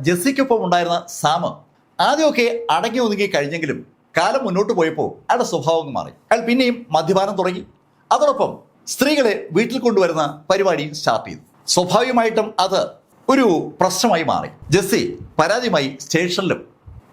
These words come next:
അതോടൊപ്പം കോടതിയിലും എത്തി. കോടതിയെ അവൾ സമീപിക്കുന്നത് വ്യക്തമായ ഒരു പരാതിയുടെ അടിസ്ഥാനത്തിലാണ്. അവളുടെ ജീവന് ആപത്തുണ്ട്. ആ ആപത്ത് നിലനിൽക്കുന്നതുകൊണ്ട് അവൾക്ക്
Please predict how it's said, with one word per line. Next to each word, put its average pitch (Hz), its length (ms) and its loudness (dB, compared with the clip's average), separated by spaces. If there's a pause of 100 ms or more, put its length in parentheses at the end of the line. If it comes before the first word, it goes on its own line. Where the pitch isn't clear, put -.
(120)
അതോടൊപ്പം 233 440 2 (340)
കോടതിയിലും 180 420 2
എത്തി. - 160 -18 (300)
കോടതിയെ 302 380 2 (140)
അവൾ 208 120 2 (140)
സമീപിക്കുന്നത് 196 600 -2 (480)
വ്യക്തമായ 202 680 0 (160)
ഒരു 185 160 -2
പരാതിയുടെ 180 400 0 (100)
അടിസ്ഥാനത്തിലാണ്. 147 600 -6 (340)
അവളുടെ 269 280 2 (260)
ജീവന് 240 340 2 (200)
ആപത്തുണ്ട്. 147 480 -2 (400)
ആ - 20 2 (320)
ആപത്ത് 254 360 2 (200)
നിലനിൽക്കുന്നതുകൊണ്ട് 185 680 0 (380)
അവൾക്ക് 208 300 0